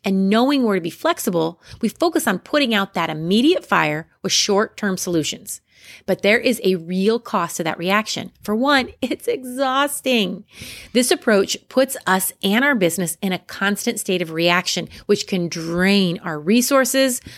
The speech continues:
our morale, and just our overall energy.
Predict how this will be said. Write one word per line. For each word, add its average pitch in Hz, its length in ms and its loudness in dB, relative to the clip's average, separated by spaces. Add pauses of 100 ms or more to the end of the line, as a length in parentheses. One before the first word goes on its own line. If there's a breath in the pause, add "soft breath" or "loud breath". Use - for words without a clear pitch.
(160 loud breath)
our 175 80 2
morale, 175 640 2 (300 loud breath)
and 180 160 -2
just 202 240 -4
our - 220 -6
overall 175 560 -4
energy. 170 580 -8